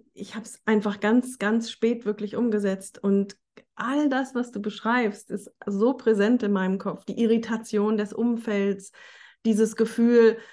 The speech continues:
"Boah, dich wird ja kein Mensch ernst nehmen, wenn du jetzt sagst, du, du machst hauptberuflich Kunst. Du hast ja früher was ganz anderes gemacht", und, und, und, und. Also es ist so, so spannend.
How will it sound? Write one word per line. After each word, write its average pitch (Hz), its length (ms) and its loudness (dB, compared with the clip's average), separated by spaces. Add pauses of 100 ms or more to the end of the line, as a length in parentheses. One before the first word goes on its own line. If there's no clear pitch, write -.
(360)
"Boah, 214 200 2
dich 202 180 -2
wird 208 140 -4
ja 220 100 -8
kein 226 260 0
Mensch 220 200 0
ernst 254 500 0
nehmen, 196 240 0
wenn 190 140 -2
du 196 80 -2
jetzt 196 240 -2
sagst, 202 460 -6
du, 202 200 -12 (100)
du 202 140 -6
machst 196 460 -8
hauptberuflich 208 920 -2
Kunst. 269 680 0
Du 196 160 -6 (100)
hast 208 240 -8
ja 208 100 -2
früher 208 340 -4
was 202 140 -6
ganz 208 200 -4
anderes 240 460 2
gemacht", 190 480 -8
und, 202 200 -2 (300)
und, 359 220 2
und, 285 180 -2
und. 208 280 2
Also 202 220 2
es 208 180 -2
ist 220 200 -8
so, 214 420 0
so 196 280 -4
spannend. - 520 -10